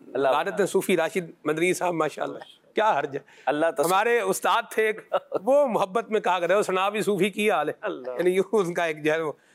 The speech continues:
Speaker 2: انداز ہے۔ یعنی وہ لوگ جو اللہ تبارک و تعالیٰ کو راضی کرنے کے لیے effort کرتے ہیں، کوشش کرتے ہیں، اپنے آپ کو گناہوں سے بچانے کے لیے جو اپنا ایک رستہ اختیار کرتے ہیں، انہیں عام جو ہے طور پر جو ہے وہ صوفی کہ-،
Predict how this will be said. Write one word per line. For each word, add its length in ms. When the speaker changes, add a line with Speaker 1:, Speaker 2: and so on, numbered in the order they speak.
Speaker 2:
انداز 320
ہے۔ 60
یعنی 260
وہ 260
لوگ 380
جو 400
اللہ 400
تبارک 460
و 40
تعالیٰ 340
کو 100
راضی 280
کرنے 300
کے 120
لیے 220
effort 380
کرتے 260
ہیں، 220
کوشش 420
کرتے 340
ہیں، 180
اپنے 300
آپ 100
کو 80
گناہوں 320
سے 100
بچانے 360
کے 120
لیے 220
جو 340
اپنا 360
ایک 240
رستہ 220
اختیار 400
کرتے 240
ہیں، 60
انہیں 240
عام 320
جو 220
ہے 80
طور 160
پر 120
جو 100
ہے 40
وہ 60
صوفی 300
کہ-، 180